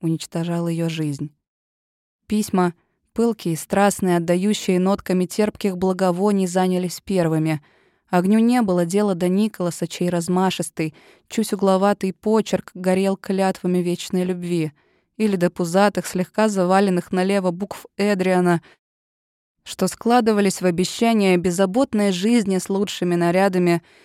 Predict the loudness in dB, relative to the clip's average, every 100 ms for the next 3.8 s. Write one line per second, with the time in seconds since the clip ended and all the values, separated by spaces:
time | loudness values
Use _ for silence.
0 | _ -8 -6 0 4 4 4 4 4 2
1 | 0 0 -2 -4 -4 -4 -8 -10 -10 -16
2 | _ _ _ _ -10 -4 -2 -2 -2 -2
3 | 0 -2 -2 -2 -4 -4 -4